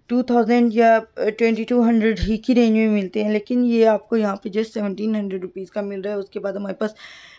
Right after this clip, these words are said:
लीलन में चुनरी है, वो लीलन जो लॉन भी कहला के सेल कर दी जाती है, उसके अंदर बहुत अच्छे अच्छे कलर्स हैं।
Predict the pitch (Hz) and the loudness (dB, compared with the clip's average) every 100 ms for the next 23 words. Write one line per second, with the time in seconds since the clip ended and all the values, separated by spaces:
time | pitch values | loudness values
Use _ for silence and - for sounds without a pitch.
0 | - 247 262 262 262 254 247 226 214 214 | -4 0 2 0 0 -2 -2 -2 -2 2
1 | 220 220 247 240 233 240 220 220 208 202 | 2 4 2 2 -2 -2 0 0 2 0
2 | 214 226 220 247 226 202 196 214 - 214 | 0 -2 0 2 4 2 0 -4 -2 -4
3 | 208 202 202 196 190 190 202 190 190 - | -2 -4 -6 -2 0 0 -2 -4 -4 -6
4 | - - - - 226 - 254 240 233 202 | -20 -20 -18 -6 -6 -4 0 2 2 -2
5 | 202 233 233 214 233 226 240 226 208 202 | -2 -2 -2 -2 -2 -2 -2 0 2 2
6 | 202 202 202 | 0 -4 -6